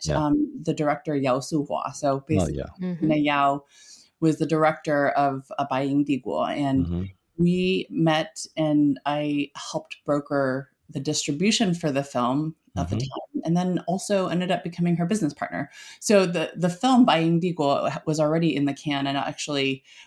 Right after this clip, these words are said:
Speaker 2: was already completed and had just come out of Shanghai Film, International Film Festival by the time we met.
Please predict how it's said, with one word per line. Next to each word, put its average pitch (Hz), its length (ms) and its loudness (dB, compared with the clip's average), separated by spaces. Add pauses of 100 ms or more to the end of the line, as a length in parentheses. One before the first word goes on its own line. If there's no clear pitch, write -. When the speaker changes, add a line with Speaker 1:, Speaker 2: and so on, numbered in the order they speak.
(120)
Speaker 2:
was 156 160 2
already 156 300 2
completed 147 580 -2
and 143 140 -2
had 139 120 -6
just 147 220 -8
come 151 220 -2
out 143 100 0
of 139 160 -2
Shanghai 139 460 -2
Film, 143 340 -4
International 139 520 -4
Film 147 240 -2
Festival 131 760 -4 (380)
by 147 120 0
the 143 120 0
time 139 320 -2
we 160 140 4
met. - 340 -2